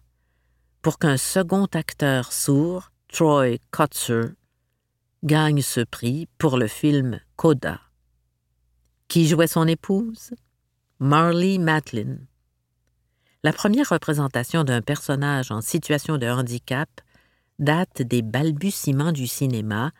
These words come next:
avec Le faux cul de jatte des frères Lumière en mille huit cent quatre-vingt-dix-sept. On y voyait un mendiant feignant un handicap,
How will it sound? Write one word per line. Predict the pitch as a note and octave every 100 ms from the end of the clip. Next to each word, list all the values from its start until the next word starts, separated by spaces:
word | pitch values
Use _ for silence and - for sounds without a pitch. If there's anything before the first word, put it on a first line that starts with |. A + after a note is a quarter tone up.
| _ _ _ _ _
avec | A#2 C3 C#3 D#3+ F3+ - _ _ _ _ _ -
Le | C#3+ C3+
faux | - A3+
cul | F#3+ - E3
de | C#3
jatte | B2+ A2 A#2 - -
des | A2 A2+
frères | G2+ - C#3 D#3+
Lumière | D#3 C3 A2+ G#2+ C3+ F3+ F#3+ _ _
en | A#2+ A2+
mille | C3 D#3+
huit | D#3
cent | - G#3 -
quatre-vingt-dix-sept. | F3 E3+ D3 C#3 A#2+ - - - _ - _ _ _ _ _ _ -
On | D3 D3
y | D3
voyait | C#3 D#3+ D#3 D3 -
un | A2+
mendiant | A2 A#2+ B2 A2+ B2+ D#3+ G#3+ - _ _ _ -
feignant | - F3 D3+ D#3+ G3+ -
un | B2+ B2
handicap, | D#3+ C#3+ - A2 C3+